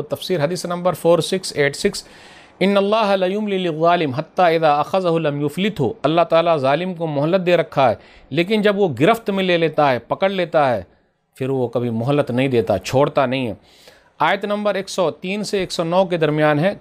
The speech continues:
क़यामत के दिन का तस्करा हो रहा है कि वो दिन कैसा होगा, "वज़ालिका यौमुम मशहूद", सब लोग हाजिर किए जाएंगे।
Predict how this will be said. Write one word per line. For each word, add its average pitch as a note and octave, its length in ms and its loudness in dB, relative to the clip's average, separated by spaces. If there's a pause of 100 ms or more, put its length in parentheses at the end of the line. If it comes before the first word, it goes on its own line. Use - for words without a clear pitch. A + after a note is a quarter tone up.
क़यामत F3 400 0
के G#3 80 -6
दिन F#3+ 240 -8
का E3+ 240 -4 (720)
तस्करा D3 360 2
हो C#3 160 0
रहा C3+ 280 0
है G3 120 -2 (600)
कि C#3+ 40 -4
वो F#3 160 2
दिन A3 180 0
कैसा G#3 340 0
होगा, F#3+ 300 2
"वज़ालिका F#3+ 560 2
यौमुम G3 360 0
मशहूद", G3+ 520 2
सब G#3+ 220 0
लोग A3 200 2
हाजिर E3 300 0
किए D#3 200 -4
जाएंगे। A#2+ 420 -2